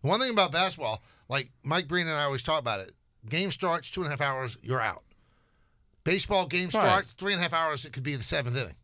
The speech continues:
Speaker 1: Although it's gonna change this year.
Speaker 2: I get it, but just it's weird to have the technology. You know that they blew the call.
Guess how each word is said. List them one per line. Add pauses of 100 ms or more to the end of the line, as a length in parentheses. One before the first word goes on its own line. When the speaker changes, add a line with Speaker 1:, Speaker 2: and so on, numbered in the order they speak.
(800)
Speaker 1:
Although
it's
gonna
change
this
year. (1200)
Speaker 2:
I
get
it,
but
just
it's
weird
to
have
the
technology.
You
know
that
they
blew
the
call.